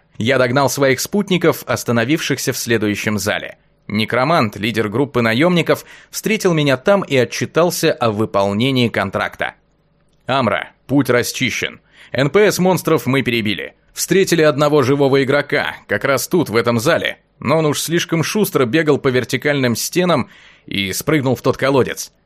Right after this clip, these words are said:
Я послал за ним вдогонку своих бойцов, но они вернулись ни с чем. Слишком шустрый попался арахнит». «Игрок арахнит?» переспросил я удивлённо. «Да, сами удивлены», подтвердил некромант.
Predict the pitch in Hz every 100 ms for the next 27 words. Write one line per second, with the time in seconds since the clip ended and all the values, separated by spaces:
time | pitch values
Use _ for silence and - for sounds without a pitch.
0 | _ - 131 156 170 202 196 147 156 120
1 | 151 156 135 120 131 127 107 139 131 120
2 | 87 107 131 160 135 135 139 117 127 117
3 | - 92 - - _ _ - - 131 -
4 | 127 - 175 190 - 139 131 123 123 107
5 | - - 110 107 104 76 - - _ _
6 | _ _ _ _ _ _ 104 98 113 123
7 | 175 - - 123 107 - 107 135 202 -
8 | _ _ 120 104 - 107 - 110 104 101
9 | 110 113 101 73 65 _ _ _ _ -
10 | 120 202 240 131 - 220 240 202 160 147
11 | 123 90 - _ _ _ 117 - 117 104
12 | 117 107 107 110 98 78